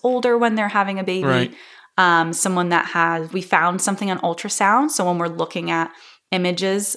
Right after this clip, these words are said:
Speaker 1: of the, the pregnancy and looking at those pictures and saying, "Hmm,
Speaker 2: Mm-hmm.
Speaker 1: something might look a little different." Um, so it depends where you are and certainly where you are in the world too.
Speaker 2: Let's change a little bit the topic here.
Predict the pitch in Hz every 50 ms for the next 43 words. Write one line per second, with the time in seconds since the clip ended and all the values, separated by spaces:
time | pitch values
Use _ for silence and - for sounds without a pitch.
0 | - - 208 190 180 - 202 208 202 196 190 - - - 196 208 202 - 220 202
1 | 202 226 233 226 - 269 269 262 214 185 180 180 - 180 185 170 180 180 180 180
2 | - - 170 - - - 196 202 196 196 175 170 - 175 170 175 165 151 220 220
3 | 214 208 208 - 220 208 - 214 208 196 - - 180 180 - 190 190 185 185 180
4 | 185 190 185 - - 180 175 175 175 - - - - - - - _ _ - 175
5 | 170 165 165 165 170 - 311 277 302 277 - 302 320 320 320 - - 262 240 254
6 | 262 269 247 240 226 214 208 180 165 165 165 - - 190 180 185 185 180 170 185
7 | 180 180 175 175 170 165 165 156 156 165 160 165 - - - - - - - 175
8 | - _ _ _ _ _ _ _ _ _ _ _ _ _ _ _ _ _ _ _
9 | _ _ - 226 233 - - - - - 202 214 214 214 214 208 - - 180 160
10 | 156 160 170 165 170 147 135 156 151 - - - - 139 117 - - - 156 147
11 | 139 - 120 113 - - 117 98 98